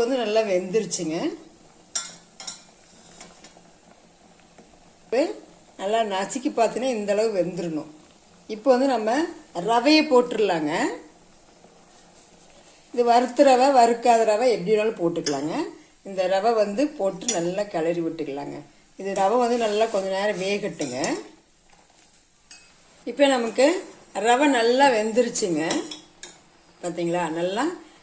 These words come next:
ரவை வந்து நல்லா வெந்துருச்சு. சிறு ரவையை எடுத்துக்கோங்க, அப்போ தான் டக்குன்னு வேகும். பெரிய ரவையும் போடலாம், சிறு ரவை இருந்தா, அஹ், டேஸ்ட் நல்லா இருக்குங்க. பாம்பே ரவை வே-, வெந்துக்குச்சுங்க.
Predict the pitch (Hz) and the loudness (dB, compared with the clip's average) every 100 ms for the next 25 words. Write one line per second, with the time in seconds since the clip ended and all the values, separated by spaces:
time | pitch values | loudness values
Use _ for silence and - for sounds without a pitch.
0 | _ 170 196 220 202 233 196 202 185 170 | _ -4 0 0 -2 -4 -4 0 0 -2
1 | 170 156 277 370 - - - - 302 339 | -4 -4 -6 -6 -12 -20 -14 0 4 4
2 | 339 269 233 240 208 190 180 185 170 151 | 6 6 6 4 4 0 -2 -2 -2 -4
3 | 160 190 240 339 - - _ - 208 - | -4 -2 0 -2 -6 -20 _ -6 -6 -4
4 | 240 214 196 202 320 262 233 285 269 240 | -4 0 -2 0 -2 2 2 6 6 6
5 | 247 277 - 202 190 269 302 254 277 262 | 4 2 2 2 2 0 0 2 6 6
6 | 233 220 214 330 453 - - 320 156 208 | 6 2 0 -6 -6 -12 -12 -10 -6 -2
7 | 233 233 202 170 160 170 170 165 151 151 | 0 0 -4 -2 -2 0 -2 -4 -6 -4
8 | 156 165 165 151 131 139 262 427 - - | -4 -2 -2 -2 -6 -6 -6 -8 -14 -20
9 | _ _ _ - 160 156 185 208 214 - | _ _ _ -6 -4 0 0 0 -4 -4
10 | 165 | -4